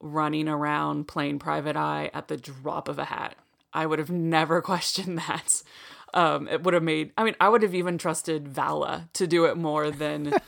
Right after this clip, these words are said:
<laughs> you know, our resident, I know everything and I don't always wanna follow military orders, Doctor Jackson.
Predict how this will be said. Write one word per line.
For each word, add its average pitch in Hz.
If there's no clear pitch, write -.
<laughs> -
you 196
know, 160
our 165
resident, 151
I 160
know 160
everything 147
and 151
I 151
don't 143
always 147
wanna 143
follow 143
military 143
orders, 147
Doctor 143
Jackson. -